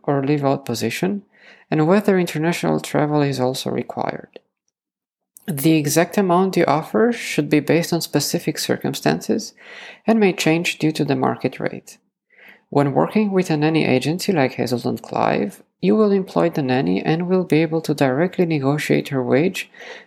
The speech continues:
as we only charge a one-time fee of six gross weekly earnings upon the successful acceptance of the employment offer.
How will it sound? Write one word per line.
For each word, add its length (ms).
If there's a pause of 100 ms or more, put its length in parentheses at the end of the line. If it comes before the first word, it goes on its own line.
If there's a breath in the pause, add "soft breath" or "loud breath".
as 160
we 140
only 240
charge 360
a 80
one-time 520
fee 500
of 140
six 400
gross 320
weekly 340
earnings 340
upon 260
the 60
successful 640
acceptance 600
of 120
the 100
employment 460
offer. 400